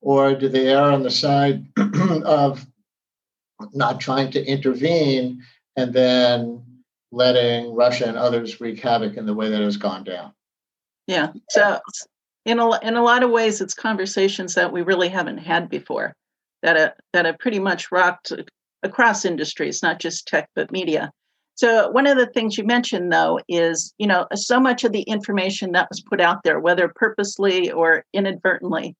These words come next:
Speaker 2: there was a lot of misinformation, a lot of outright lies, a lot of kind of bait and switch. Let me, you know, let me say this to distract you from what's going on over there. Where's the media's responsibility in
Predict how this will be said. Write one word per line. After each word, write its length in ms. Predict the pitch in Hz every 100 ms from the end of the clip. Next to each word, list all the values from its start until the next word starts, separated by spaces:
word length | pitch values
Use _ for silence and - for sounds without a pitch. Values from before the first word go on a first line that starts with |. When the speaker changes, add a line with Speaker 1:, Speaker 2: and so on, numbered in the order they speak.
| _ _ _ _ -
Speaker 2:
there 100 | 208
was 140 | 214
a 60 | 226
lot 220 | 226 220
of 80 | 226
misinformation, 1040 | 220 233 254 247 240 220 202 202 208 208 _ _ _ -
a 60 | 202
lot 180 | 208 202
of 80 |
outright 420 | 202 202 208 185 -
lies, 720 | 202 190 185 185 185 190 190 -
a 120 | 175
lot 340 | 185 185 190
of 180 | 185 185
kind 200 | - 208
of 120 | 196 190
bait 180 | 202 202
and 80 |
switch. 460 | 196 - 190 190 -
Let 200 | 196 185
me, 380 | 190 185 175 175 _ _ -
you 140 | 208
know, 180 | 202 185
let 200 | 175 -
me 100 | 220
say 260 | 202 214 202
this 260 | 214 196
to 120 | - 220
distract 540 | 175 - 185 180 -
you 200 | 180 175
from 120 | - 175
what's 220 | 175 -
going 260 | 180 175
on 160 | 170 175
over 200 | 165 175
there. 420 | 175 196 - - _ _ - - _ _ _ _ _
Where's 400 | 233 339 415 -
the 80 | 302
media's 480 | 269 269 247 226 -
responsibility 1120 | 208 - 190 202 202 - 196 196 185 175 - _
in 640 | 180 180 170 170 165 165